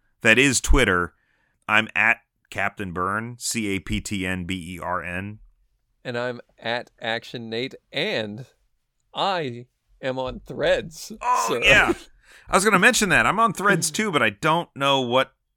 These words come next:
Speaker 1: my thing is.
Speaker 2: Isn't it just your Instagram thing?
Speaker 1: Probably
Speaker 2: I jumped
Speaker 1: is.
Speaker 2: on there because I was like, "I'm at Action Nate on everything."
Speaker 1: Oh,
Speaker 2: Like,
Speaker 1: nice.
Speaker 2: I've
Speaker 1: Okay.
Speaker 2: got that wrapped up.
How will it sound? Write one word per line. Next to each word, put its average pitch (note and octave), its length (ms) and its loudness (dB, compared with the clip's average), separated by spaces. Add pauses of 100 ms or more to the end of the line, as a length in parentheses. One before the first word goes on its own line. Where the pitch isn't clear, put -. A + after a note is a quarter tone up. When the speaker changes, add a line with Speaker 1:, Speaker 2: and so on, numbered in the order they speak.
(100)
Speaker 1:
my A2+ 220 0
thing D3 460 -2
is. E2+ 440 -4
Speaker 2:
Isn't G3+ 220 -6
it G3 100 -4
just F#3 240 -12
your F3+ 140 -2
Instagram E3+ 680 -8
thing? F#3 380 -10 (380)
Speaker 1:
Probably G#2+ 280 0
Speaker 2:
I F3 80 2
jumped A#3 300 2
Speaker 1:
is. G3+ 60 2
Speaker 2:
on F3 160 2
there D#3 160 4
because C#3+ 320 -2
I D3 80 4
was C#3+ 160 -2
like, C#3 240 0
"I'm F#3 300 -2
at C#3 300 -4
Action C3 460 -6
Nate A#2+ 280 -6
on A2+ 240 -6 (260)
everything." C#3+ 1200 -2
Speaker 1:
Oh, A#2 240 2
Speaker 2:
Like, A2+ 80 -2
Speaker 1:
nice. A2 380 0
Speaker 2:
I've F3 260 -2
Speaker 1:
Okay. D#2+ 100 -6
Speaker 2:
got B2+ 320 0
that A#2+ 300 0
wrapped A2 400 -4
up. G#2+ 280 -2